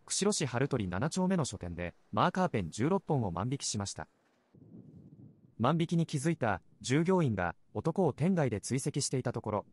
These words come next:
騒ぎに気づいた市内に住む四十六歳の女性が、男が持っていたスーツケースをつかみ、逃走を阻止しようとしました。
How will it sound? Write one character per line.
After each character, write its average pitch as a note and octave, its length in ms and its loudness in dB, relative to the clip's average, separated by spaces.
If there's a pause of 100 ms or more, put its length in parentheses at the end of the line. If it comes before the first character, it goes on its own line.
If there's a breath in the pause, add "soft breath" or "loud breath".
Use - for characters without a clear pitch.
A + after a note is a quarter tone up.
(120)
騒 F#3+ 240 2
ぎ D#3 80 0
に G#2+ 100 2
気 - 140 -10
づ G#2 120 -2
い A#2+ 60 0
た E2 220 -4 (180)
市 - 160 0
内 F3 180 4
に G2+ 120 0
住 D3+ 200 0
む A#2 60 2
四 D3 200 2
十 A2+ 180 -2
六 E2+ 160 -6
歳 F3 180 0
の A2+ 80 0
女 E2+ 140 -6
性 F2 180 -6
が、 F2 160 -2 (200)
男 D3 260 -2
が C3+ 100 2
持 G2 140 0
っ - 40 -4
て C3 120 -2
い G#2+ 80 -2
た F2 100 -4
ス - 160 -4
ー G#2 60 0
ツ - 100 -8
ケ D#3+ 120 -2
ー - 20 -2
ス - 160 -4
を E2+ 80 -4
つ - 160 -14
か A2 100 -4
み、 F2 160 -4 (180)
逃 G#2 120 -4
走 C#3 180 -2
を A#2+ 280 2 (200)
阻 D3+ 120 -4
止 - 180 -2
し - 180 -2
よ E3+ 120 2
う - 40 -2
と - 80 -2
し - 140 -4
ま E2 80 -8
し - 80 -8
た。 - 120 -12